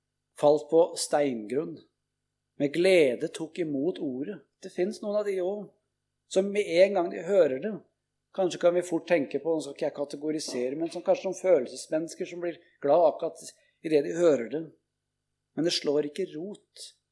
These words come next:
på alt det som er rundt. Under prøvelser, vanskeligheter, så faller de fra.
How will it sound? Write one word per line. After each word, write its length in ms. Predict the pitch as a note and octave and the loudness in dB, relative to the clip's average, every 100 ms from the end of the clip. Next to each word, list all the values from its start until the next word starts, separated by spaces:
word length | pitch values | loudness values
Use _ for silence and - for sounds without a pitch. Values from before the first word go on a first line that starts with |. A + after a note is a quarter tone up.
| _ _ _ _ _ - | _ _ _ _ _ -14
på 160 | - | -2
alt 220 | D3 D3 D3+ | -2 -2 -4
det 80 | |
som 160 | - D#3 | -4 -2
er 80 | D3+ A#2 | -2 -4
rundt. 480 | C3+ B2 - - - _ _ _ _ _ _ _ _ _ _ _ - | -6 -8 -14 -20 -20 _ _ _ _ _ _ _ _ _ _ _ -12
Under 200 | A2+ C3+ - | -10 -10 -6
prøvelser, 800 | F3 F#3 C#3+ C3 C3 - F3+ - _ _ _ _ _ _ - | 2 4 4 0 -10 -12 -14 -16 _ _ _ _ _ _ -2
vanskeligheter, 800 | - C#3 - C#3+ A#2 B2 - D3 | 0 0 -6 -12 -12 -10 -10 -12
så 100 | D#3+ | -14
faller 320 | - A#2 B2 | -12 -12 -12
de 120 | C3+ | -14
fra. 240 | - A2 | -16 -20